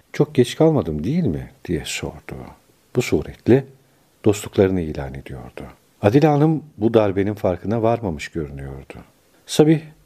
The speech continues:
çoktan beri siyasi vaziyeti münakaşa edecek bir adam ele geçirmediği için memnundu. Fakat Sabih'te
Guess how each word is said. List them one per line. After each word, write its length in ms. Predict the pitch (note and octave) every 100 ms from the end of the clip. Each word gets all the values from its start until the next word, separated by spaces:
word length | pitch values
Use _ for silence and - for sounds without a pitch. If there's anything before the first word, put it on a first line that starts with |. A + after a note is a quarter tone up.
| _ _ _
çoktan 460 | - C3 - D#3+ C3
beri 260 | G#2 A2+
siyasi 640 | A2 - G#2 G2+ - C#3+ F#2+
vaziyeti 600 | D2 D2+ D2+ - D3 D3+
münakaşa 600 | G#2 F#2 E2+ F2+ - C3
edecek 540 | E2+ C#2+ - D#2+ -
bir 220 | F#2 F2
adam 260 | D#2+ F#2 F2
ele 180 | E2+ E2+
geçirmediği 680 | D#2+ - C3+ F#2+ C2 D2 E2+
için 260 | - D#3+
memnundu. 580 | B2+ F2 C2+ B1+ - - - _ _ _ _ -
Fakat 320 | G#2 A2 -
Sabih'te 520 | G2+ F2+ - G#2